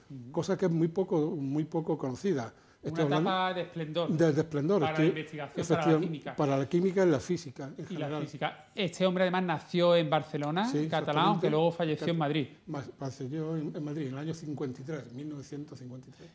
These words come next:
Speaker 1: Y, eh,
Speaker 2: <clears throat>
Speaker 1: cuéntanos un poquito así curiosidades de, de este químico, de este profesor.
Speaker 2: Pues sí, pu-, puedo contar muy brevemente algunas cosas. Eh, él es licenciado inicialmente en farmacia, en Barcelona. Se trasladó a Madrid inmediatamente y en un
Speaker 1: Ujú.
Speaker 2: año fue doctor en farmacia.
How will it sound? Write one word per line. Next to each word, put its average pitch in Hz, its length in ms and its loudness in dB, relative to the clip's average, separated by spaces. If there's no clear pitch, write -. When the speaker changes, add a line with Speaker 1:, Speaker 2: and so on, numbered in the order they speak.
Speaker 1:
Y, 160 440 0
eh, 165 360 6
Speaker 2:
<clears throat> 123 40 -4
Speaker 1:
cuéntanos 190 300 0
un 202 60 -2
poquito 190 240 -2
así 180 460 0
curiosidades 156 580 2
de, 160 460 2
de 156 80 0
este 147 360 -2
químico, 170 440 -4
de 165 80 2
este 151 160 -8
profesor. 135 380 -6
Speaker 2:
Pues 175 100 0
sí, 180 120 2
pu-, 160 220 0
puedo 180 180 0
contar 175 460 0
muy 156 220 -2
brevemente 147 480 -2
algunas 131 260 -6
cosas. 120 380 -10
Eh, 156 240 -2
él 180 120 4
es 185 40 2
licenciado 185 640 -2
inicialmente 160 600 -6
en 165 80 -4
farmacia, 127 560 -8
en 147 80 -8
Barcelona. 135 520 -6
Se 156 160 -4
trasladó 143 400 -2
a - 20 0
Madrid 175 280 0
inmediatamente 160 720 -2
y 156 100 -4
en 165 80 0
un 208 120 0
Speaker 1:
Ujú. 196 60 0
Speaker 2:
año 175 220 -2
fue 170 220 -6
doctor 165 420 -4
en 175 140 -4
farmacia. 131 580 -10